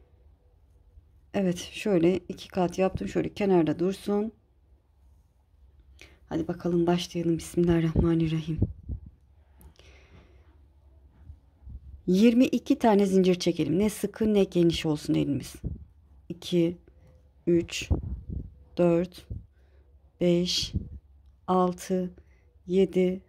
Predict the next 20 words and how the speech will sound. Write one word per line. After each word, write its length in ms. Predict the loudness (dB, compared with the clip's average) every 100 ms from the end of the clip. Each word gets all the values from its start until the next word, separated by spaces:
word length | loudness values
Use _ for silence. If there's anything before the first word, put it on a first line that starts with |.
| _ -12 -10 -12
sekiz, 680 | -6 -2 -2 0 -2 -2 -8 -20 -20 _ -20 _ _ -4
dokuz, 600 | -4 -2 0 0 -2 -12 -10 -2
on. 420 | 2 4 2 0 -12 _ _ _ _ _ -4
Evet, 200 | -2 -2 -4
yirmi 360 | 2 4 4
ikiye 500 | 2 -2 2 4 2 -2 _ -6
tamamlayalım. 720 | 0 4 4 6 4 0 -6 -16 -18 _ _ _ _ _ _ _ _ _ _ _ _ _ _ -20 -20 -20 -20 -20 _ -8 0
Evet, 380 | 4 4 2 -2
yirmi 380 | 2 4 4
iki 340 | 2 -2 -6 -4
tane 300 | 2 4 4
zincirimi 480 | 4 2 2 0 -2
çektim. 400 | -6 -8 -8 -8
Şöyle 340 | -6 -6 -6 -10 _ -20 -10
dediğim 260 | -4 -2
gibi 140 | -2 -6
iki 280 | -10 -12 -10
kat 340 | -6 -6 -2
yaptım, 520 | -4 -4 -4 -4 -4 -6
ipimi 300 | -10 -6